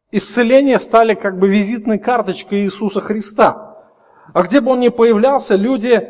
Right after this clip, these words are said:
а, толпами следовали за ним. Огромные массы народа, и вот эта ситуация, это тоже не исключение. Люди шли за Христом. То есть они шли, а, в большинстве своём исцеляться.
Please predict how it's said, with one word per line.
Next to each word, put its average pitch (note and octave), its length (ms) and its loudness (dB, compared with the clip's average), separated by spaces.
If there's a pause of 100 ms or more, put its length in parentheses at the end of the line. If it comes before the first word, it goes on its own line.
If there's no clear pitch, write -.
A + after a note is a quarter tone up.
(380)
а, E3+ 380 4
толпами B3 600 4
следовали A#3 560 4
за G3 240 4
ним. A#3 480 0 (320)
Огромные C#4 480 4
массы A#3+ 480 2
народа, A#3 460 2
и G#3 500 4 (560)
вот E3 140 -2
эта G#3+ 180 2
ситуация, A3+ 600 0
это G3+ 120 -2
тоже A3 300 0
не G3+ 100 2
исключение. A3+ 800 -4 (360)
Люди B3 380 0
шли A#3+ 300 -4
за A#3 140 -6
Христом. - 800 -8 (340)
То G#3 80 2
есть A3 160 2
они C4 400 2 (380)
шли, C4 920 0 (800)
а, D#3+ 480 0
в C3+ 140 -8
большинстве A3 500 0
своём G3+ 580 2
исцеляться. - 800 -4